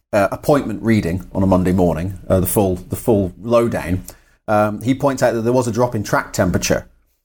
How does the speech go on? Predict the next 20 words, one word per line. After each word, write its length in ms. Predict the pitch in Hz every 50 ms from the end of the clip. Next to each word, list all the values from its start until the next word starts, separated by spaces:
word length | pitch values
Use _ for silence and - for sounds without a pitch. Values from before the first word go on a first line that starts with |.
| _ _ -
um, 560 | - 98 98 98 95 95 95 95 90 92 - - _ _ _ _ - - -
which, 320 | - 120 147 151 - - -
which 260 | 131 143 147 - -
tallies. 400 | - - 175 165 123 101 98 107
I 80 | 120 127
mean, 160 | 127 123 120
I, 160 | 117 127 127 - - - - - - - _ _ _ _ _ _ -
it's 160 | - - - -
one 140 | 160 180
of 40 | 202
those 140 | 202 190 -
unfortunate 460 | 156 151 - 180 165 151 - 135 131
incidents 420 | 139 120 - - 101 107 98 - 101
where 400 | 117 113 107 104 98 - - - _ _ _ _
me 300 | - 120 127 143 156 165
sitting 380 | 170 - - 156 135 131 127 -
indoors 540 | 139 135 135 139 131 131 127 123 117 110 113
in 80 | 107 113
air 120 | 120 131
conditioning, 680 | 131 - 107 101 - 98 87 - - 117 110 85 87